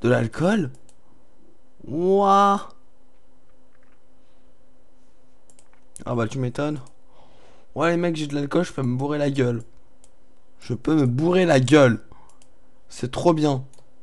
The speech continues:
Et ça, c'est quoi ? Zoo de pas d'hiver. Euh, bah, je vais en profiter. Bah, tiens, je vais explorer tout et puis je vais faire le zoo. J'aurai une quête en moins à faire. Enseigne.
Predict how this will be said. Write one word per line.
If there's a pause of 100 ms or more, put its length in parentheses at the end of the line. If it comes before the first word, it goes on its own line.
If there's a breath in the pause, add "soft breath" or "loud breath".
(120)
Et
ça,
c'est
quoi ? (1500 soft breath)
Zoo
de
pas
d'hiver. (100)
Euh,
bah,
je
vais
en
profiter.
Bah,
tiens,
je
vais
explorer (140)
tout
et
puis
je
vais
faire
le
zoo. (580 soft breath)
J'aurai
une
quête
en
moins
à
faire.
Enseigne.